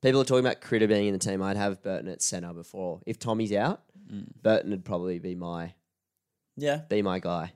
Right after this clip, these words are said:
Speaker 2: Okay, yep.
Speaker 1: Or s-, or, or Campbell Graham. So
Speaker 2: Um, yeah, okay. But let's, okay, let's get into, okay, so we're still talking about bench.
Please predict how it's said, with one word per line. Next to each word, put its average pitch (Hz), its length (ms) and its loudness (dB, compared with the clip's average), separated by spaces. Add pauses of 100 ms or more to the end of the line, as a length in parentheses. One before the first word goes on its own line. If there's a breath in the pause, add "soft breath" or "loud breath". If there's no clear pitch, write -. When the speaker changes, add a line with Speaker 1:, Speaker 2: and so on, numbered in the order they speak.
(260)
Speaker 2:
Okay, 123 240 -8 (180)
yep. 127 160 -14 (280)
Speaker 1:
Or 107 140 -4
s-, - 180 -12
or, 98 280 -2 (140)
or 92 220 -2
Campbell - 280 -4
Graham. 78 360 -4
So 95 260 2
Speaker 2:
Um, 76 200 -8 (500 soft breath)
yeah, 113 140 -16 (320)
okay. 127 280 -8 (240)
But 135 200 4
let's, 143 200 2
okay, 123 260 0
let's 147 200 0
get 123 140 -2
into, 104 580 -8 (1040)
okay, 113 220 -2
so 113 320 0 (400)
we're 123 60 -14
still 180 220 0
talking 147 260 0
about 117 300 -2
bench. 107 340 -2